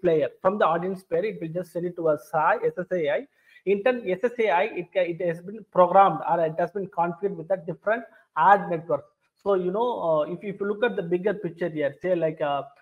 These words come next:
um, uh, I P L. So, uh, where we are having a different, um, ad side, each and every, uh, ad, uh, network, it will, it will, it, it is having a campaign. So that campaign, it is also running based upon the bidding campaign.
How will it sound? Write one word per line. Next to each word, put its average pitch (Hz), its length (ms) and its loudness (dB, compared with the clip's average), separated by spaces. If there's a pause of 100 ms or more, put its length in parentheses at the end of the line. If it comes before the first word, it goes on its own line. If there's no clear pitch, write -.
(220)
um, 139 440 -4 (680)
uh, 139 640 -8
I 185 240 2
P 175 100 -6
L. 135 60 -8 (120)
So, 180 200 -2
uh, 160 120 0
where 190 300 2
we 185 80 0
are 165 100 2
having 170 220 0
a 190 60 -6
different, 180 480 -4
um, 156 200 2
ad 160 380 0
side, 202 140 -2 (320)
each 233 220 -4
and 226 100 2
every, 185 680 -2
uh, 180 40 -4
ad, 175 480 0
uh, 165 100 4
network, 165 460 -2
it 165 100 -10
will, 180 280 -2
it 170 220 -2
will, 185 60 -2
it, 180 180 -4
it 180 160 -4
is 175 120 -12
having 185 240 -2
a - 20 -2
campaign. 175 560 -2
So 175 240 0
that 185 220 0
campaign, 190 320 0
it 175 120 -6
is 165 80 -8
also 180 240 0
running 170 260 -4
based 165 200 -4
upon 165 220 -2
the 165 60 -6
bidding 185 420 -4
campaign. 147 340 -6